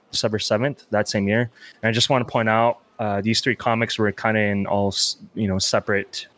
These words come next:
different volumes. So, for example, the first one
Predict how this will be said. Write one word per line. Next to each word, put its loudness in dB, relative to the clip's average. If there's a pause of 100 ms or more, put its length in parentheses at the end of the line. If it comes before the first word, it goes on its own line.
different -4 (300)
volumes. 0
So, -2
for -2
example, 0 (220)
the -2
first -4
one 0